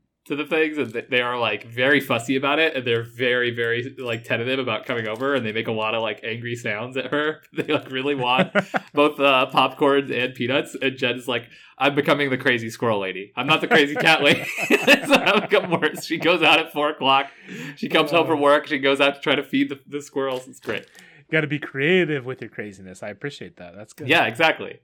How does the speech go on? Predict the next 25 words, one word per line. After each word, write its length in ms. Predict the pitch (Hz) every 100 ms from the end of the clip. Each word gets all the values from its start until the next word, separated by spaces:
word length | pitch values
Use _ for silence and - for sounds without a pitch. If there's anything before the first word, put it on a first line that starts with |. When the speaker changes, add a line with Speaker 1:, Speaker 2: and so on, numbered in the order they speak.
| _ 147
Speaker 1:
You 60 |
know, 320 | 147 156 151 - -
crazy 240 | 190 196
cat 220 | 202 196
lady, 360 | 190 190 196 143
been 220 | 139 151
done. 280 | 127 98 -
<laughs> 40 | - - - -
Speaker 2:
Right. 260 | 440 - -
Yeah. 260 | 214 104 110
Yeah. 260 | 139 85 -
That 140 | 131 127
role's 200 | 127 113
been 140 | 120
played. 240 | 107 120 107 _ - _ -
So 260 | 196 190
what, 240 | 180 196 220
y-, 140 | 214 _
when 300 | 170 175 165
you 140 | 170
mentioned 560 | 165 170 165 160 135 127
your, 760 | 160 135 127 123 117 113 110 113
uh, 160 | 113 110
burning 380 | 101 123 127 120
yourself, 520 | 117 - 110 104